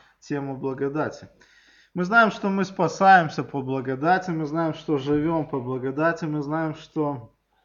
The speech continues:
всё доброе, то, что в нас есть, это благодать Божия. Но как мы распоряжаемся благодатью Божией?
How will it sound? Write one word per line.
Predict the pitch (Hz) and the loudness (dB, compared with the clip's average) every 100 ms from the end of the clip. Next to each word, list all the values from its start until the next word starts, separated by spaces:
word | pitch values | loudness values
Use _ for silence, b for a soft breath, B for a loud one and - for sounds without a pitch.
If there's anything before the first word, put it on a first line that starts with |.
| _ _ _ _ _ _ - | _ _ _ _ _ _ -20
всё | - 160 156 | -4 -2 2
доброе, | 165 180 143 131 | 4 4 2 -2
то, | 120 135 | -4 -6
что | 123 135 | -8 -8
в | 127 | -6
нас | 131 123 139 | -8 -8 -4
есть, | 147 170 170 - b b b b _ _ 127 | -2 -2 -6 -14 b b b b _ _ -8
это | 135 135 139 | -6 -4 -6
благодать | 127 131 127 127 127 123 | -4 -6 -6 -6 -6 -8
Божия. | 120 107 92 92 _ _ _ _ - | -8 -8 -10 -18 _ _ _ _ -12
Но | 123 151 156 151 | -4 0 0 0
как | - 180 180 | 0 0 0
мы | 180 180 170 | -2 -2 -2
распоряжаемся | 165 - 165 156 151 180 208 156 - 120 | -4 -2 0 2 2 2 2 0 -6 -12
благодатью | 120 117 113 120 120 117 110 - 117 | -12 -12 -8 -6 -4 -4 -6 -8 -12
Божией? | 113 107 107 | -10 -10 -12